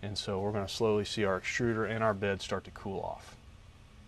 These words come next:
So that said, I'm gonna come over here and let's take a look at the actual G-code editor.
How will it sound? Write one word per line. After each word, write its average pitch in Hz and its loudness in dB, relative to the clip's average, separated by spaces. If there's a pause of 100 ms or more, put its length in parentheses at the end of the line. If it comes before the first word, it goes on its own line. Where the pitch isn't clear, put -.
(1800)
So 151 4
that 233 8
said, 107 4
I'm 123 4
gonna 208 6
come 202 2
over 139 4
here 101 4
and 110 -4
let's 165 0
take 175 2
a 139 6
look 120 6
at 107 4
the 95 2
actual 98 4
G-code 101 0
editor. 90 -4